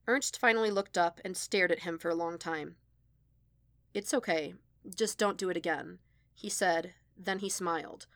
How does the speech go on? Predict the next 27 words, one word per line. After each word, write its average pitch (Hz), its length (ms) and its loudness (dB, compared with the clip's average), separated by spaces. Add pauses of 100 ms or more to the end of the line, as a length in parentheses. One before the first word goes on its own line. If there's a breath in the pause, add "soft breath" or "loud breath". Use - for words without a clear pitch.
(720 soft breath)
"We 226 100 -2
don't 233 220 4
want 294 160 0
you 320 80 4
tripping 220 320 0
and 202 100 -4
falling 170 440 -2
before 180 300 -4
your 180 120 0
motor 180 320 0
functions 165 460 -6
kick - 220 -10
in." 160 280 -8 (1200)
Foggy 202 260 0
blinked. - 540 -8 (840)
"Like 226 240 -2
a - 60 -6
puppy," - 800 -8
he - 180 -10
realized. 151 600 -6 (800)
"Yeah, 214 280 4 (140)
it's - 160 -8
kind 320 200 6
of - 80 -6
cute." - 320 -2 (640 soft breath)
Ernst 247 320 0
grinned, 165 400 0